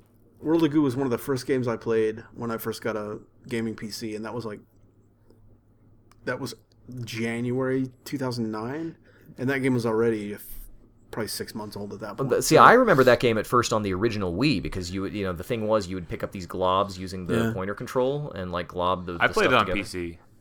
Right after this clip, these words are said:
Speaker 3: My
Speaker 2: Yeah.
Speaker 3: kids have it on their Kindles. I mean, that
Speaker 1: Yeah,
Speaker 3: game's
Speaker 1: it's
Speaker 3: everywhere.
Speaker 2: Yeah.
Speaker 3: <laughs>
Speaker 2: There it is.
Speaker 3: Anyway,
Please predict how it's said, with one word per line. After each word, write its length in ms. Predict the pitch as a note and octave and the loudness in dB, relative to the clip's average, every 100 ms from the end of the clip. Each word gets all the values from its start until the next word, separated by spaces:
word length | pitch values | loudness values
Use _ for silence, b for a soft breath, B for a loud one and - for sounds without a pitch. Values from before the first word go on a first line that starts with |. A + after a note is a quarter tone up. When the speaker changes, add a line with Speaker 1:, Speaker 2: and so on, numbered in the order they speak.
| - _ - | -20 _ 0
Speaker 3:
My 80 | |
Speaker 2:
Yeah. 60 | C3 | 2
Speaker 3:
kids 200 | F#3+ G3 | 2 2
have 160 | D#3 B2+ | 4 4
it 60 | |
on 220 | A2+ F#2 E2 | 4 0 -6
their 120 | G2 | -6
Kindles. 720 | F#2 - C3+ F2+ D#2 - - - | -6 -8 -8 -8 -8 -12 -16 -14
I 60 | G#2 | -12
mean, 260 | F#2+ F#2 F2+ | -10 -10 -10
that 140 | G2+ | -2
Speaker 1:
Yeah, 120 | C3 | -2
Speaker 3:
game's 120 | A2+ | 0
Speaker 1:
it's 180 | A2 A2+ | -4 -6
Speaker 3:
everywhere. 520 | F#2+ F2 D2 D2+ D2+ - | -6 -6 -10 -10 -12 -12
Speaker 2:
Yeah. 240 | - D#2 D2+ - | -8 -4 -4 -6
Speaker 3:
<laughs> 240 | D#4+ - D4 - - - B B D3 D#3 B B - | -8 -10 -16 -16 -20 -20 B B -14 -14 B B -12
Speaker 2:
There 140 | G2+ | -8
it 40 | G2+ | -6
is. 120 | F2 | -6
Speaker 3:
Anyway, 160 | E2+ | -8